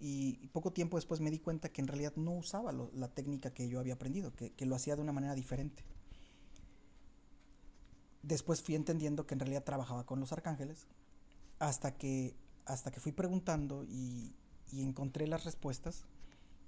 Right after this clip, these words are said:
y dejé las técnicas que yo había estudiado. ¿Por qué? Porque no las utilizaba en realidad.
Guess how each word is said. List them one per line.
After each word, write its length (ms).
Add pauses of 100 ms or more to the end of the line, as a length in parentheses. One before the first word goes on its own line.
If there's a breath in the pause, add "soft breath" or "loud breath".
(180)
y 100
dejé 240
las 200
técnicas 420
que 120
yo 100
había 120
estudiado. 420
¿Por 140
qué? 140
Porque 320
no 240
las 160
utilizaba 420
en 80
realidad. 300